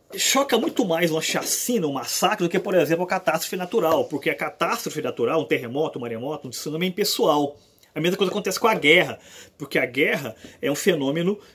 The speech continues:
que pode envolver ali uma discussão patriótica e tudo mais. No caso, o massacre não.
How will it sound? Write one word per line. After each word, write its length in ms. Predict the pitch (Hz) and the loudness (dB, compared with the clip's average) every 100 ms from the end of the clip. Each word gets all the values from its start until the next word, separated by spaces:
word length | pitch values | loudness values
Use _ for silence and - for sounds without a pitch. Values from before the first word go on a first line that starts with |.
| - | -14
que 100 | - | -2
pode 300 | 170 175 196 | 4 6 6
envolver 340 | 185 180 170 | 6 6 6
ali 100 | 170 | 6
uma 120 | 175 | 4
discussão 320 | 180 - - 160 | 2 -4 -6 -4
patriótica 960 | 185 277 185 147 196 185 151 - - | -4 2 6 6 6 4 0 -2 0
e 80 | 147 | 0
tudo 180 | 165 220 | 0 -4
mais. 340 | 185 117 104 - - - | -2 -2 -4 -12 -16 -4
No 140 | 180 | -2
caso, 560 | 180 190 131 165 123 - _ - - | 2 0 0 -2 -4 -8 _ -20 -10
o 80 | 151 | -2
massacre 580 | 160 156 - 160 - 269 | -2 0 0 0 0 -2
não. 280 | 165 117 | 0 -2